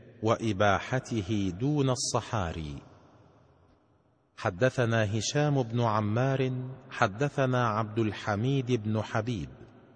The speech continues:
حدثنا الأوزاعي، حدثني يحيى بن سعيد الأنصاري، حا، وحدثنا أبو بكر بن خلاد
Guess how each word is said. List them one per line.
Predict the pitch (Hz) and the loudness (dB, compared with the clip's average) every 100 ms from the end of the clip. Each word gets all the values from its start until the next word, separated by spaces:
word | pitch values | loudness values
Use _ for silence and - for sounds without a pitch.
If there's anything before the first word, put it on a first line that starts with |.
| - - - | -20 -20 -10
حدثنا | - 98 71 123 127 113 | -4 -2 0 0 2 0
الأوزاعي، | 98 - 120 110 98 101 90 120 135 135 135 - - - - | 0 0 0 0 0 2 2 0 -4 -8 -14 -18 -20 -20 -20
حدثني | - 113 92 139 - 127 120 110 | -2 -2 2 0 2 2 2 2
يحيى | 123 147 - 135 | 0 0 0 2
بن | 120 110 117 | 2 0 -2
سعيد | - 117 107 135 135 | 0 0 2 0 2
الأنصاري، | 127 127 113 - 131 139 127 - 123 120 104 73 67 - - - - - - - | 2 4 2 0 0 0 0 0 0 0 -2 -4 -12 -18 -20 -20 -20 -20 -20 -20
حا، | - - 135 139 139 - - - | -10 -2 0 0 -2 -10 -20 -4
وحدثنا | 123 120 - 120 107 151 151 143 135 131 127 131 | 2 2 4 0 2 -2 2 2 4 4 2 0
أبو | 127 127 110 | 2 2 4
بكر | 127 139 135 127 | 2 2 2 2
بن | 110 117 | 2 -2
خلاد | 113 120 107 107 135 139 131 123 | 0 0 0 0 2 2 0 -6